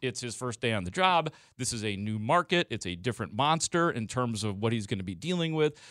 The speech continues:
The fact that the Bears are the number one story at the Combine and heading into the draft, and the stuff that they can't say. And he couldn't have been more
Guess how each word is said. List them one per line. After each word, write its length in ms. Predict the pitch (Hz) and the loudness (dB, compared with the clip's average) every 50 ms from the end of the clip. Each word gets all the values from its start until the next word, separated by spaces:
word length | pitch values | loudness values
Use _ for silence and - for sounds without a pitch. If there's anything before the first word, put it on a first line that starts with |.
| - _ | -20 _
The 160 | - 120 120 | -6 -6 -4
fact 300 | 101 - 135 123 123 123 - | -2 0 2 2 2 2 -2
that 100 | 123 - | -4 -4
the 80 | 120 | -4
Bears 300 | 98 90 117 120 120 110 | -2 0 0 0 0 0
are 160 | - 117 123 123 | 0 0 0 0
the 300 | 107 98 98 123 139 175 | 0 2 4 4 4 4
number 340 | 165 156 156 160 156 156 | 4 2 2 2 2 2
one 240 | 143 127 135 135 135 | 2 2 2 2 2
story 480 | 120 - - - 156 151 156 143 139 135 | 2 0 0 2 2 2 4 4 2 2
at 80 | 123 | 0
the 80 | - 120 | -2 -6
Combine 680 | - - 156 160 160 165 160 160 151 151 151 156 156 143 | -6 -2 0 0 0 2 2 2 2 2 2 0 -2 -2
and 100 | 120 107 | -4 -2
heading 320 | 95 135 143 135 143 143 | 0 0 0 0 0 -2
into 300 | 120 120 131 127 113 123 | -2 -2 -2 -4 -4 -6
the 100 | 104 90 | -6 -6
draft, 380 | 95 101 127 143 147 143 139 - - - - - | -4 -2 0 2 2 2 0 -2 -8 -20 -8 -2
and 240 | 151 156 156 160 | -2 -2 0 0
the 60 | 156 139 | -2 -4
stuff 300 | - - 147 143 - - | -2 0 0 0 0 -2
that 100 | 127 - | -2 -2
they 100 | 120 117 | -2 0
can't 380 | - - - 143 143 139 - | 0 0 2 2 2 2 2
say. 380 | - - 139 135 127 127 127 120 - - - _ | 2 2 4 6 6 6 4 2 0 -6 -10 _
And 140 | - 131 127 | -2 0 0
he 80 | 131 110 | 0 -2
couldn't 260 | - - 151 143 131 | 0 0 0 0 0
have 120 | 135 101 87 | 0 0 2
been 320 | 135 127 127 120 120 113 | 4 4 4 2 0 -2
more 480 | 110 110 110 113 117 113 110 107 107 | -2 0 0 2 2 2 2 2 0